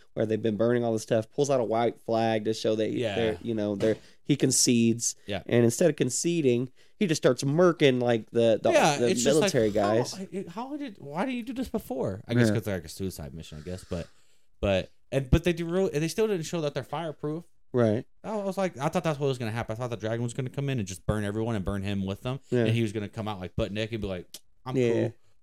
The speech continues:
Speaker 2: We fireproof."
Speaker 1: No, and then, like, he chases the Crab King guy into a
Speaker 2: Oh,
Speaker 1: cave.
Speaker 2: didn't that piss you off?
Speaker 1: That, that, that he didn't show the fight?
Speaker 2: He ju-,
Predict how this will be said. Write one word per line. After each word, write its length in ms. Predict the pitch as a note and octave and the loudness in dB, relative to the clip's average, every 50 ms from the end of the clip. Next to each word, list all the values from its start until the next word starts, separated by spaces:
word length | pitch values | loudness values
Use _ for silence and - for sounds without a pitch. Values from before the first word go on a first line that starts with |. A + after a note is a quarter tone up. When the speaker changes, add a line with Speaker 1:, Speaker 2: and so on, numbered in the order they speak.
| - - | -12 -6
Speaker 2:
We 100 | B2+ C3+ | -6 -6
fireproof." 680 | C3 - C3+ C3 B2 G#2 - - A2 F#2 F2 - - - - | -4 -4 -4 -4 -4 -4 -4 -4 -4 -4 -4 -8 -12 -10 -8
Speaker 1:
No, 320 | A2+ G#2+ G#2+ G#2 G2+ G2+ | -4 -2 -2 0 0 -2
and 160 | G2 G2 G2+ | -2 -2 0
then, 200 | A2 A#2 A#2 A#2 | 0 2 2 2
like, 220 | A2+ A2 G#2+ G2+ - | 2 2 0 0 -2
he 80 | - A2 | -6 -8
chases 520 | - - B2 A#2+ A#2+ - - B2 A2+ A2+ - | 0 4 4 4 4 4 2 -2 -2 -2 0
the 460 | - A2 G#2+ G#2+ G#2 G#2 G2+ G2+ F2+ | 0 2 4 4 4 4 2 2 0
Crab 280 | - - A#2+ A2 A2 - | 0 2 2 2 2 0
King 240 | - - A2 G#2+ G#2+ | -4 -4 -4 -2 0
guy 280 | A2 G#2+ G#2 G#2 G#2 G2+ | 2 2 2 2 2 2
into 360 | G2+ G#2 G#2+ G#2+ - - A#2 | 2 2 0 -2 -2 0 2
a 220 | G#2 G#2 G2+ G2 F#2+ | 2 4 4 2 2
Speaker 2:
Oh, 240 | - E3+ D3+ C3+ B2+ | 2 0 0 2 4
Speaker 1:
cave. 300 | B2 B2 A#2+ A#2+ A#2 A#2 | 6 6 6 6 4 4
Speaker 2:
didn't 140 | F4 G4+ F#4+ | 2 2 0
that 140 | E4 D4+ - | 0 -2 0
piss 200 | C#4+ D4 - - | 0 0 0 0
you 120 | C4+ A#3+ | 0 2
off? 280 | A3 G#3+ G#3+ A#3 A3+ - - | 2 2 2 0 -2 -6 -2
Speaker 1:
That, 220 | A#2+ B2 A#2+ A#2 | 4 4 4 6
that, 160 | B2 C#3+ D3 A2+ | 6 4 6 6
that 100 | C#3 B2+ | 6 6
he 60 | B2+ | 6
didn't 160 | C3 C3+ B2 | 6 4 4
show 140 | - - B2+ | 6 4 6
the 100 | A2+ A#2 | 6 4
fight? 280 | A2+ - A#2 A#2 B2 E3 | 2 2 2 4 6 6
Speaker 2:
He 60 | F#3+ | 4
ju-, 80 | E3+ F3 | 4 2